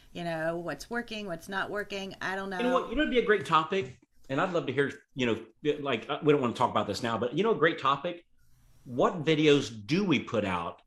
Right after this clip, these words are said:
Speaker 2: around the holiday time? That'd be a
Speaker 1: Mm.
Speaker 2: great thing, 'cause a lot of people think, "Well, it might be kind of weird doing a video during the holiday season. What do you say?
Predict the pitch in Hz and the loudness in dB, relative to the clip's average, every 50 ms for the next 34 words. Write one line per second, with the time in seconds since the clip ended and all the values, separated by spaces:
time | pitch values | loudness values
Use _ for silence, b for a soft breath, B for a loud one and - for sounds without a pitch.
0 | _ - 110 101 101 95 95 92 - - 95 87 85 80 80 82 80 - 87 85 | _ -4 -2 0 2 2 0 0 -2 -2 -2 -4 -4 -4 -6 -8 -6 -6 -4 -4
1 | 73 71 69 69 - - - - 131 175 202 208 190 151 110 104 117 120 120 120 | -4 -4 -6 -10 -14 -14 -8 -6 -4 -2 0 2 2 2 2 2 2 2 2 2
2 | - - 123 110 101 110 98 127 151 180 185 190 170 - - 143 127 120 131 135 | 2 2 2 2 4 2 2 4 4 4 4 2 -2 0 0 0 2 4 4 4
3 | 139 135 139 143 143 151 147 139 151 143 123 104 113 123 123 123 123 123 123 123 | 4 4 4 2 2 0 0 0 0 2 2 2 2 2 4 4 4 2 2 0
4 | 120 95 123 123 120 120 113 107 98 107 120 120 120 120 120 117 117 113 107 113 | -2 -2 0 2 2 2 2 0 0 0 0 2 2 2 2 4 2 2 2 2
5 | 104 98 92 90 104 113 117 117 113 120 117 113 - 117 117 113 110 113 104 104 | 0 0 -2 -4 -4 -4 -4 -2 -2 -4 -4 -4 -4 -4 -4 -2 -2 -2 0 0
6 | 104 101 92 90 - - 127 120 120 120 113 - B | 0 0 -2 -2 0 2 2 4 4 4 2 0 B